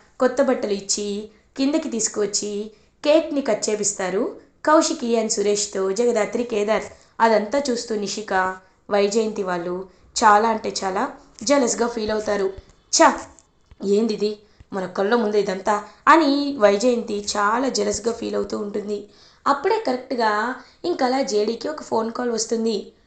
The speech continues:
"హలో సార్" అని అంటారు. "జై హింద్ జేడీ, డిస్టర్బ్ చేశానా?" అని అంటారు.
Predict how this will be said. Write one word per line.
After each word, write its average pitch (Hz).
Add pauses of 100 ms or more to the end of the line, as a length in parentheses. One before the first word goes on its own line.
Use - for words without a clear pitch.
(140)
"హలో 247 (160)
సార్" 262 (160)
అని 320
అంటారు. 262 (280)
"జై 240
హింద్ 254
జేడీ, 226 (420)
డిస్టర్బ్ 240
చేశానా?" 214 (200)
అని 330
అంటారు. 285